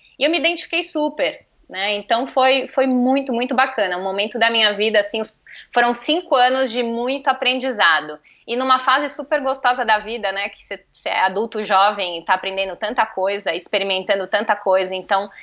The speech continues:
realmente foi super importante pro, pro meu crescimento pessoal ter feito a faculdade de psicologia.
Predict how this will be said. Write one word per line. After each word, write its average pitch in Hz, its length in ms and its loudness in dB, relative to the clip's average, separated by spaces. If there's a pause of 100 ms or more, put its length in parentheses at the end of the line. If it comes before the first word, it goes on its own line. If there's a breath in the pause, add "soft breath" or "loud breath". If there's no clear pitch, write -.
(280 loud breath)
realmente 240 420 2
foi 240 160 0
super 254 420 -2
importante 254 480 -4
pro, 247 200 -6
pro 220 180 -6
meu 233 160 2
crescimento 240 580 -2
pessoal 202 440 2
ter 214 120 -6
feito 190 200 -4
a 202 60 -4
faculdade 190 520 -2
de 180 80 -10
psicologia. 170 800 -4